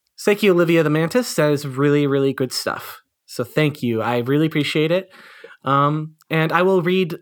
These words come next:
the kind words that you gave us to the crew in private after we're done recording, 'cause it's really nice and sweet. I didn't wanna get too schmalty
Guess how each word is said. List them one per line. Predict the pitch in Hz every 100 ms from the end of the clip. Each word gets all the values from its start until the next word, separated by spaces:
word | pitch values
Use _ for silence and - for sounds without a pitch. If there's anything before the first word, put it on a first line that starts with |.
| -
the | 139 151 156 151 147
kind | - 170 151
words | 156 147 135 127
that | 143 -
you | 143
gave | 143 135
us | 135 -
to | - 139
the | 131 127 135 131 123
crew | - 143 139 135
in | 143 151
private | 143 139 139 185
after | 240 - 123 117 113 -
we're | 127 120
done | 113 110
recording, | 107 117 101 101 110
'cause | 123 110
it's | 120 -
really | 147 151
nice | 127 117 -
and | 113
sweet. | - 107
I | 104
didn't | 113 113 113
wanna | 107
get | 107 110
too | -
schmalty | 117 - 107 95 120 110